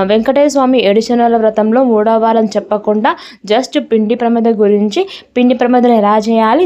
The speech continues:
దీపం ఎలా పెట్టుకోవాలి, ఎన్ని ఒత్తులు పెట్టుకోవాలి, ఒక్క పొద్దు ఎలా ఉండాలి, పిండి ప్రమిద దీపం కొండెక్కిన తర్వాత ప్రమిదను ఏ విధంగా ఎలా చేయాలి, ఏం చేయాలి అని చెప్పి వివరణ అయితే ఇస్తున్నాను. ఇంకా ఆలస్యం లేకుండా వీడియోలోకి అయితే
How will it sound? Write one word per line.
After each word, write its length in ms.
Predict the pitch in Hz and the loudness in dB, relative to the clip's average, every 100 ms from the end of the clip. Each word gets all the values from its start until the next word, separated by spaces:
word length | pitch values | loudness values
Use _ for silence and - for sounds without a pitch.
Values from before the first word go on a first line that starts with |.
| 240 | 0
దీపం 260 | 226 233 240 220 | -2 0 0 2
ఎలా 120 | 208 208 | 0 0
పెట్టుకోవాలి, 680 | 220 214 220 214 208 208 285 - | -2 -2 -2 0 0 0 0 0
ఎన్ని 200 | 208 247 294 247 | 2 4 4 2
ఒత్తులు 260 | 233 220 214 | 0 -2 -2
పెట్టుకోవాలి, 600 | 214 - 220 214 208 320 262 190 | -2 -2 0 0 2 0 0 -4
ఒక్క 180 | - 254 | -4 -2
పొద్దు 240 | 277 240 240 - | 0 0 0 0
ఎలా 160 | 190 202 220 | 0 0 0
ఉండాలి, 400 | 220 208 208 294 349 - - 294 | 0 0 0 -2 -4 -14 -6 -2
పిండి 220 | 294 311 | 0 0
ప్రమిద 380 | 269 269 254 277 233 | 0 0 2 2 0
దీపం 260 | 233 247 254 240 | -2 0 0 2
కొండెక్కిన 440 | 220 220 233 240 220 | 2 2 0 -2 -2
తర్వాత 300 | 214 208 202 302 370 269 | -2 -2 0 0 0 0
ప్రమిదను 440 | 220 220 240 311 - - - 220 | 0 0 0 0 -4 -16 -6 0
ఏ 20 | 254 311 | 2 2
విధంగా 360 | 285 269 269 302 - | 2 0 0 0 0
ఎలా 160 | 196 233 285 | 0 0 -2
చేయాలి, 440 | 247 208 208 214 320 - 208 | 0 0 0 0 -2 0 2
ఏం 120 | 294 320 | 2 0
చేయాలి 380 | 254 208 196 208 - | 0 2 0 -2 -2
అని 120 | 196 202 | -4 -2
చెప్పి 180 | 190 302 294 | -4 0 0
వివరణ 340 | 202 196 208 202 | 0 0 -2 -2
అయితే 200 | 185 269 294 | -4 -2 -2
ఇస్తున్నాను. 580 | 202 - 196 180 170 233 339 - - 311 | -4 -6 -4 -4 -4 -4 -4 -10 -6 -4
ఇంకా 140 | 320 254 | 0 0
ఆలస్యం 340 | 214 240 269 302 277 | 2 0 2 0 2
లేకుండా 360 | 247 247 240 302 233 | 0 0 0 0 0
వీడియోలోకి 480 | 220 214 202 190 185 | 0 2 0 0 -2
అయితే 140 | 190 | -2